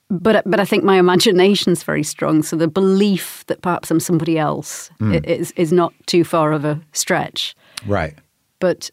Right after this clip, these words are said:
Speaker 1: uh, to actually lie about something day to day, uh,
Speaker 2: Tough.
Speaker 1: you know,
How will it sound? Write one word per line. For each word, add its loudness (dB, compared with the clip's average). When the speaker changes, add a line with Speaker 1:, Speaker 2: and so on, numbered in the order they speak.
Speaker 1:
uh, -4
to -2
actually -2
lie 0
about -4
something -2
day -2
to -8
day, -6
uh, -2
Speaker 2:
Tough. -4
Speaker 1:
you 4
know, 2